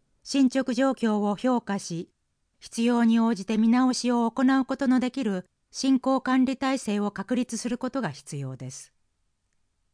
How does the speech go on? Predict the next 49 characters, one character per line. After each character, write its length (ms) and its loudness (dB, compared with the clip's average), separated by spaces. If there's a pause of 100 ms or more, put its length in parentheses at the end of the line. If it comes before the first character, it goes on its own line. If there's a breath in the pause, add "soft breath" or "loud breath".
(540)
そ 180 -4
の 120 4
た 160 -2
め、 280 -2 (180)
区 160 -2
は、 240 -4 (480)
障 300 0
害 160 0
者 140 -4
団 200 0
体 240 -2
の 120 -4
代 300 -4
表、 320 -8 (640)
民 180 4
生 280 0
委 60 2
員、 400 -2 (240)
児 140 -4
童 260 0
委 40 0
員、 440 -4 (640)
福 200 -6
祉 160 -4
関 220 0
係 220 -6
の 140 -6
事 120 -12
業 200 -6
所、 280 -12 (540)
地 220 -2
域 160 -4
福 200 -8
祉 160 -4
の 120 0
推 240 -4
進 340 2
を 60 0
図 220 -6
る 80 -4
社 160 -8
会 220 -2
福 200 -12
祉 140 -10
協 220 -4
議 120 -4
会 240 -6
な 160 -4
ど、 280 -10